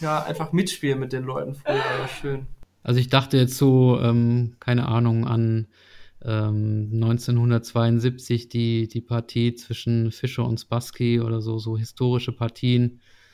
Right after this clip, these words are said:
Speaker 2: Oder das, äh, dieses berühmte Café de la Régence in Paris. Also da wäre ich unglaublich gern mal, äh, würd mich da mal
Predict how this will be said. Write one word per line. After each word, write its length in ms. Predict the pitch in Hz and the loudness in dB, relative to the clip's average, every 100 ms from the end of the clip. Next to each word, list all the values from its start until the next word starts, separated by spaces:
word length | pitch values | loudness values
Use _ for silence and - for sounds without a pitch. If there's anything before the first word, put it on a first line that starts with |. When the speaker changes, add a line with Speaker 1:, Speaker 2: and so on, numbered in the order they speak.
| _ _ | _ _
Speaker 2:
Oder 260 | - 117 117 | -2 2 4
das, 300 | 117 120 - | 2 -2 -4
äh, 260 | 113 113 107 | -2 0 0
dieses 380 | 113 110 113 | -2 -2 -4
berühmte 420 | - 113 127 131 123 | -2 0 2 2 0
Café 600 | 131 127 - 135 147 135 | 0 -2 0 2 2 2
de 120 | 127 | 2
la 120 | 120 | 2
Régence 520 | 113 120 - 131 143 - | 2 0 2 0 0 -2
in 140 | 120 | -2
Paris. 520 | 123 110 143 127 117 | -2 -2 0 0 -2
Also 220 | 120 107 | -4 -4
da 160 | 107 113 | -2 0
wäre 120 | 117 | 0
ich 120 | 113 | -2
unglaublich 500 | - 123 117 110 120 | -2 -2 -2 -4 -8
gern 200 | - 113 | -4 -2
mal, 280 | 107 107 107 - - - - _ - | 0 0 -2 -6 -20 -20 -20 _ -12
äh, 60 | 110 | -6
würd 240 | 107 113 120 | -4 -4 -4
mich 160 | 113 | -4
da 120 | - | -2
mal 380 | 113 110 110 110 | 0 2 0 -2